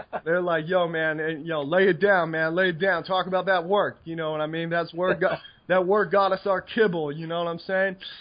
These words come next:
Speaker 2: And, uh, yeah, uh, but no, I mean, uh, it, I, I really, I, I mean, just on that topic, I really don't believe in talent. Like, I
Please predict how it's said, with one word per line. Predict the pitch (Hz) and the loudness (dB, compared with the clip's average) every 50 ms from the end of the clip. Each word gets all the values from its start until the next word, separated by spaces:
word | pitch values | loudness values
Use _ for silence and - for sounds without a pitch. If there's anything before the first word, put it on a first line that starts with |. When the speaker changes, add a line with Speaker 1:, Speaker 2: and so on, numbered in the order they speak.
| - - _ - | -20 -20 _ -2
Speaker 2:
And, | 170 175 175 175 175 151 175 | 2 2 2 2 0 0 0
uh, | 175 165 156 151 151 143 - - - - | 0 2 2 2 0 -2 -4 -8 -12 -16
yeah, | 170 170 202 220 | -6 0 2 6
uh, | 214 185 165 151 170 185 180 170 151 135 - _ _ _ _ _ _ _ _ _ | 8 8 8 6 4 2 2 0 0 -2 -6 _ _ _ _ _ _ _ _ _
but | - 175 214 226 226 - - _ _ _ | 0 2 4 4 2 0 -8 _ _ _
no, | - 262 381 359 | -2 0 2 2
I | - 214 220 233 | 4 4 2 2
mean, | 240 240 220 214 | 2 2 0 0
uh, | 208 196 151 - - - | -2 -2 -4 -6 -10 -8
it, | 180 196 - - _ _ _ _ _ _ - | -8 -8 -8 -8 _ _ _ _ _ _ -2
I, | 202 | -2
I | 214 - 202 214 | 0 2 2 0
really, | 202 175 190 285 381 359 339 285 226 - | 2 4 4 6 6 6 4 4 2 -2
I, | - 196 202 208 - - 214 | -2 -2 -2 -2 0 0 0
I | 220 | 2
mean, | 233 240 240 226 | 2 2 0 0
just | 202 226 269 277 277 294 | 0 0 -2 -2 -2 -2
on | 262 254 233 | -2 -2 -2
that | 208 165 156 - - | -4 -6 -6 -6 -8
topic, | 185 185 202 202 190 196 - - | -6 -6 -4 -4 -6 -8 -8 -6
I | - 170 160 160 156 | -6 -6 -6 -6 -4
really | 175 220 247 285 277 277 233 | -4 -4 -2 0 0 -2 -2
don't | 175 143 175 185 196 202 196 - 180 | -2 -2 -4 -4 -4 -4 -6 -8 -10
believe | 147 - 151 160 185 196 156 | -10 -8 -8 -6 -8 -8 -8
in | 170 139 120 - - - - | -10 -12 -12 -14 -18 -14 -10
talent. | - 165 156 127 104 62 - _ _ _ _ _ _ _ _ _ | -8 -8 -8 -8 -10 -14 -16 _ _ _ _ _ _ _ _ _
Like, | - 175 175 175 - | -2 -2 -2 -2 -2
I | 180 175 | -2 -2